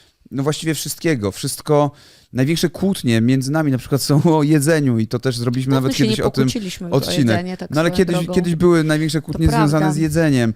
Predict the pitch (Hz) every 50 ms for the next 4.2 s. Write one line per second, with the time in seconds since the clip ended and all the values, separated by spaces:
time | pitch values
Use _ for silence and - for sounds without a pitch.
0 | - - - - - 110 113 113 113 - 165 156 147 160 156 160 160 151 135 127
1 | - - - - 170 160 160 151 139 151 147 143 143 139 123 123 120 - - -
2 | 165 156 147 160 151 151 165 165 165 147 - 143 127 - - 151 143 - - 180
3 | 170 165 143 - - 147 135 131 - - - 165 165 147 151 160 175 170 160 135
4 | 143 135 -